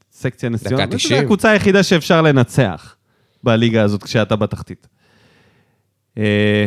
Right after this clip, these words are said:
Speaker 1: מכבי עם ההפסד.
Speaker 2: וואו, לא דיברנו על זה מילה.
Speaker 1: עם ההפסד שתיים אחד להפועל ירושלים.
Speaker 2: של מכבי.
Speaker 1: וואו, איזה התפרקות.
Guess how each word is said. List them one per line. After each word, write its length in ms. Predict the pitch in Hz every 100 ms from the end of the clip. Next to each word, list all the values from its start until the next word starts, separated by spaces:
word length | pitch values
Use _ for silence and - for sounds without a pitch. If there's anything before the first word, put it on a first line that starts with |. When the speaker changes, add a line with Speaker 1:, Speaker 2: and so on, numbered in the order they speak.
| 98 113
Speaker 1:
מכבי 500 | 110 147 160 127 95 98
עם 140 | 101
ההפסד. 480 | 101 95 - 143 123
Speaker 2:
וואו, 720 | 113 165 359 415 403 349 156 131
לא 100 | 131
דיברנו 380 | 110 127 143
על 60 | 123
זה 120 | 120
מילה. 340 | 110 107 117 202
Speaker 1:
עם 60 | 277
ההפסד 580 | 127 - - 139 156 160 127 98
שתיים 560 | - - - 170 208 185
אחד 280 | 135 160 170
להפועל 420 | 143 107 143 151
ירושלים. 760 | 135 117 113 104 127 139 123 101
Speaker 2:
של 60 |
מכבי. 580 | 92 98 104 113 123 135 - - - - 381 - 415 - 427
Speaker 1:
וואו, 460 | 110 113 110 98 107
איזה 260 | 135 131 131
התפרקות. 680 | 110 120 98 - 127 113